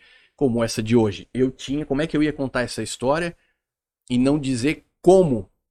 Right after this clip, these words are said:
a pessoa tentou tirar a própria vida? Então, esse, esse, esse argumento tinha que estar, né? Esse elemento tinha que estar na, na história. Mas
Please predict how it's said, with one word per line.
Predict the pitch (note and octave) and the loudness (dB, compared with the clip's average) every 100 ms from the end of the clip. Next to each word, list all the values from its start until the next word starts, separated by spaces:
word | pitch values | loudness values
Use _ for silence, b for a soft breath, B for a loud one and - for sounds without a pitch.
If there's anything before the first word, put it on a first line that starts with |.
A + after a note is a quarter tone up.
| _ _ _ | _ _ _
a | A2 | -12
pessoa | - A2 - B2 A#2+ | -10 -8 -6 -4 -4
tentou | B2 A2+ - A2+ A2 A2 G#2 | -6 -8 -6 -4 -2 -4 -6
tirar | - A2+ | -6 -6
a | A2+ | -6
própria | A#2 G#2+ A2+ | -6 -6 -8
vida? | G#2 F2 _ _ _ _ _ _ _ _ _ _ _ _ _ _ | -8 -14 _ _ _ _ _ _ _ _ _ _ _ _ _ _
Então, | G2+ B2 - | -8 -6 -4
esse, | B2+ B2 - - | -4 -4 -8 -6
esse, | C3 C#3+ - - B2+ A#2+ A2+ G#2+ G#2 F#2+ F#2 F2+ | -4 -4 -8 -12 -8 -8 -8 -8 -8 -8 -10 -10
esse | A2+ - | -10 -8
argumento | A2+ A2 B2 B2 | -6 -6 -6 -8
tinha | - - D3 C3 | -14 -4 -2 -2
que | - | -4
estar, | - - G2 | -10 -6 -6
né? | F#2+ F#2 | -6 -8
Esse | - - | -8 -6
elemento | A2 A#2+ B2 | -4 -4 -6
tinha | - C#3+ | -8 -8
que | C3+ | -6
estar | A2 - - G#2+ G2+ b b b | -10 -8 -4 -4 -4 b b b
na, | G#2 G2+ - | -8 -8 -8
na | G2+ | -8
história. | G#2+ - A2+ F2+ - b b b | -6 -4 -4 -4 -12 b b b
Mas | G2+ G#2+ G#2+ G2+ | -8 -4 -4 -6